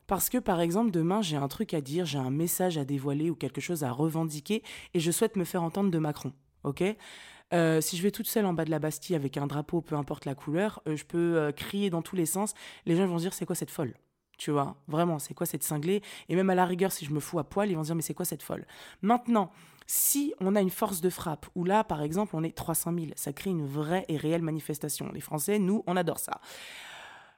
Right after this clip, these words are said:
Donc là, c'est un exemple normalement que vous allez comprendre. <laughs> Mais si là, on est trois cent mille avec un seul et même message, celui de, voilà, on veut des vêtements à notre taille.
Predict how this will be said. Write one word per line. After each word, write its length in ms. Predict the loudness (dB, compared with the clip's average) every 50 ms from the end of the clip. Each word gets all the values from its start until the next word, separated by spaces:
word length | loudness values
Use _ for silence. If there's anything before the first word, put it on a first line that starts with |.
| _ _ _ -2 4
Donc 180 | 4 6 8
là, 60 | 8
c'est 100 | 8 8
un 60 | 6 6
exemple 260 | 6 4 4 4 6
normalement 240 | 4 4 6 4 4
que 60 | 4
vous 80 | 4
allez 100 | 4 4
comprendre. 340 | 4 2 0 0 -2 4 6 6 8 12 12
<laughs> 160 | 12 12 10
Mais 440 | 6 4 4 4 4 4 2 0 -4 -12 _ _ -4
si 340 | -2 0 2 2 2 2 2
là, 120 | 2 4
on 60 | 4
est 60 | 2
trois 180 | 2 2 0 0
cent 160 | 2 2 2
mille 200 | 2 4 4 4
avec 300 | 4 4 4 2 0 0 -2
un 80 | 0 0
seul 220 | 2 2 4 4
et 40 | 4
même 220 | 4 4 4 4 4
message, 500 | 2 2 2 2 2 2 2 0 -4 -6 -12 -18 -20 -14 -6
celui 400 | -2 4 4 6 6 6 2 2
de, 300 | 4 6 6 6 6 6 4
voilà, 520 | 2 4 4 6 6 4 4 4 2 2 0
on 40 | -2
veut 120 | -2 0
des 80 | 0 0
vêtements 240 | 0 0 -2 0 0
à 40 | 0
notre 160 | 0 0 -2
taille. 260 | -4 -4 -4 -6 -8